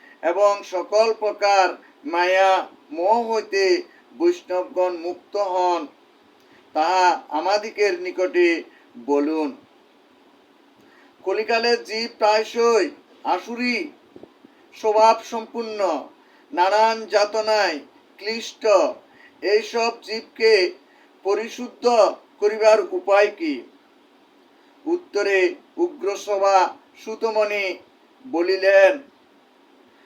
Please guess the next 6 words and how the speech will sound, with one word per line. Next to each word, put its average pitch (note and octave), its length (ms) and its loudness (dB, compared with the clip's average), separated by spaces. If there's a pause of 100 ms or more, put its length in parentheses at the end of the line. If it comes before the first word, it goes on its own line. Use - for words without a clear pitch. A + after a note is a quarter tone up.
(240)
"জন্ম G#3 460 2
মৃত্যুর G#3+ 920 2 (760)
আবর্ত G3+ 600 0
হইতে G#3 840 2 (280)
উদ্ধারকারী F#3+ 920 0
সকল F#3+ 600 4